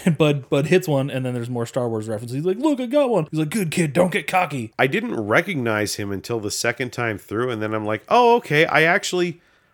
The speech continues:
Speaker 2: I recognize someone again, right?"
Speaker 1: <laughs>
Speaker 2: But then he's surrounded with all these other people who I don't recognize. I'm
Speaker 1: Yeah,
Speaker 2: like, "You
Speaker 1: I
Speaker 2: ruined it for me. You took one guy whose face I knew, threw him in the midst of a bunch of people, and gave them all equal screen treatment."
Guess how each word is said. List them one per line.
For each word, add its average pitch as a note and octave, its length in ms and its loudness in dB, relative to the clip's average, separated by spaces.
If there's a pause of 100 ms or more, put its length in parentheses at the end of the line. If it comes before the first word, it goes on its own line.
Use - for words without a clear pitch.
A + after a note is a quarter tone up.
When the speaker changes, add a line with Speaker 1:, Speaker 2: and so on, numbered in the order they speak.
Speaker 2:
I D#3+ 80 4
recognize G3 640 2
someone A#2+ 320 0
again, D#2+ 380 -6
right?" A2+ 420 0
Speaker 1:
<laughs> - 40 -2 (340)
Speaker 2:
But E3+ 140 0
then A3+ 160 6
he's A3 220 0
surrounded G3+ 520 2
with E3+ 140 -4
all F3+ 100 6
these F3 220 0
other B3 220 2
people A#2 320 -2
who G#2+ 100 2
I G#2 100 4
don't G2+ 220 -2
recognize. G2 540 -4
I'm D3+ 60 2
Speaker 1:
Yeah, D3+ 100 4
Speaker 2:
like, A#2+ 220 0 (520)
"You E3+ 160 0
Speaker 1:
I - 20 2
Speaker 2:
ruined B3+ 320 4
it - 120 0
for G2 240 -6
me. D#2 100 -10
You A2 160 -2
took G3+ 220 0
one F#3 360 0
guy G3 280 4
whose C3+ 240 -2
face F3 320 0
I C#3 160 2
knew, C3+ 340 0
threw G#3 240 -2
him A3+ 100 -2
in G3 100 -2
the D#3+ 60 2
midst D#3+ 280 -2
of C#3 80 -2
a C3+ 60 2
bunch F#3+ 260 -2
of D3 80 -6
people, D#3 240 0
and D3+ 100 0
gave F3 160 6
them F3 240 2
all G#3+ 380 6
equal G3 400 2
screen G#3 480 -2
treatment." - 580 -6